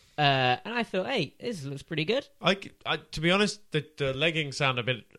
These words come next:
Speaker 2: I mean, that was a curveball, but the rest of it sounds legit.
Speaker 1: Yeah, the rest of it's fine. So it's like a sequin
Speaker 2: Well, even the
Speaker 1: jacket. It's
Speaker 2: leggings, like,
Speaker 1: jazzy.
Speaker 2: I'm sure you made it work.
Speaker 1: I made it work.
Speaker 2: Yeah.
Speaker 1: I made it work.
Speaker 2: You've got
Speaker 1: It's
Speaker 2: good fashion sense.
Speaker 1: Thanks. Uh, and, and a white pair of gloves as well to go with everything.
Speaker 2: Yeah.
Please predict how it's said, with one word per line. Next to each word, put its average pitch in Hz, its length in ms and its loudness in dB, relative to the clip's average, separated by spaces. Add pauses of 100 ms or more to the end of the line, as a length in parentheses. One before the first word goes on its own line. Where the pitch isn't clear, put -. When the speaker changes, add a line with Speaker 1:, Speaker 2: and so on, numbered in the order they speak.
Speaker 2:
I - 80 -12
mean, 123 180 -6
that 120 80 -2
was 120 140 -4
a 123 80 -2
curveball, 139 540 0
but - 200 -4
the 107 80 -2
rest 120 160 0
of 110 80 -8
it 101 60 -8
sounds 110 280 -6
legit. 120 380 -6
Speaker 1:
Yeah, 262 140 2
the 202 80 4
rest 202 140 -2
of - 40 -8
it's - 100 -12
fine. 147 220 -4
So - 80 -8
it's - 80 -12
like 151 140 -2
a 151 40 -2
sequin - 320 -4
Speaker 2:
Well, 214 80 6
even 208 140 4
the 185 80 2
Speaker 1:
jacket. 202 100 8 (100)
It's 151 60 6
Speaker 2:
leggings, 196 180 2
like, 147 100 4
Speaker 1:
jazzy. 156 40 4
Speaker 2:
I'm 151 80 2
sure 160 200 0
you 139 100 -2
made 123 140 2
it 104 80 -2
work. 110 220 -2 (420)
Speaker 1:
I 214 80 0
made 175 160 4
it 135 60 -2
work. 190 260 0 (160)
Speaker 2:
Yeah. 110 340 -2 (320)
Speaker 1:
I 226 40 -8
made 185 120 2
it 147 80 -2
work. 202 220 -2
Speaker 2:
You've 208 120 0
got 180 80 2
Speaker 1:
It's 147 60 -2
Speaker 2:
good 156 140 2
fashion 143 260 -2
sense. 175 420 -8
Speaker 1:
Thanks. 185 360 -6 (420)
Uh, 151 520 4
and, 143 240 2
and 131 260 0
a 127 80 0
white 147 360 -4
pair 160 240 0
of 139 120 -6
gloves 185 320 -2
as 147 100 -6
well 185 160 0
to 185 100 -8
go 180 120 0
with 180 120 2
everything. 185 540 -2
Speaker 2:
Yeah. 107 200 -6